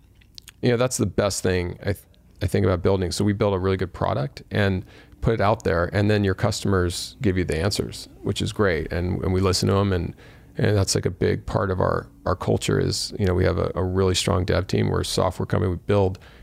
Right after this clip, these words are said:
great software, and it gets easier and easier as you go along because you get great customers who are, you know, industry leaders, you know, globally, and, and small,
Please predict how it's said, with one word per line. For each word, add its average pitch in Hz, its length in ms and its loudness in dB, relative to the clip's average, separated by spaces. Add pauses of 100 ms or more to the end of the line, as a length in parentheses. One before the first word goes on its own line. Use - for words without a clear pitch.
(140)
great 107 200 2
software, 123 600 2
and 92 380 0
it 90 80 -2
gets - 260 -2
easier 107 380 2
and 92 100 2
easier 92 460 2
as 87 240 -2
you - 40 -8
go 92 140 2
along 113 320 2
because 92 540 0 (720)
you 107 140 2
get 98 200 0
great 98 260 0
customers 92 560 -2
who 98 120 2
are, 85 300 0
you 98 100 -4
know, - 200 -8 (160)
industry 101 380 2
leaders, 90 640 0
you - 100 -4
know, - 200 -8
globally, 101 640 2 (520)
and, 101 540 0 (160)
and 87 120 0
small, 127 480 0